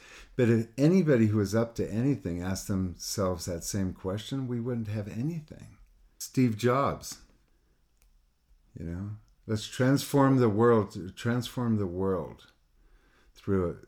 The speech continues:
through an idea. That's all he had, was an idea. He, he enrolled talented people to create his ideas.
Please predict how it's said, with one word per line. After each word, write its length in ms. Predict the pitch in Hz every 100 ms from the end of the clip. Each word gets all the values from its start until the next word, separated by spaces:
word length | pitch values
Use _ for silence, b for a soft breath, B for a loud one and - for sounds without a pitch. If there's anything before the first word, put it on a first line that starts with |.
| -
through 360 | - 90 85
an 160 | 85 85
idea. 600 | 82 80 76 90 80 67 - - _ _ _
That's 220 | - 110
all 160 | 151 160
he 120 | 143
had, 360 | 131 156 117 76
was 200 | 92 92
an 120 | 98
idea. 460 | 95 92 123 - - _ _ - _ _ _ _ _ _
He, 320 | 117 110 101
he 220 | 101 131
enrolled 440 | 127 113 123 139 -
talented 640 | 127 123 123 113 117 95
people 360 | - 147 123 95
to 200 | - 95
create 460 | - 107 101 101
his 220 | 95 98 92
ideas. 680 | 87 85 123 104 - -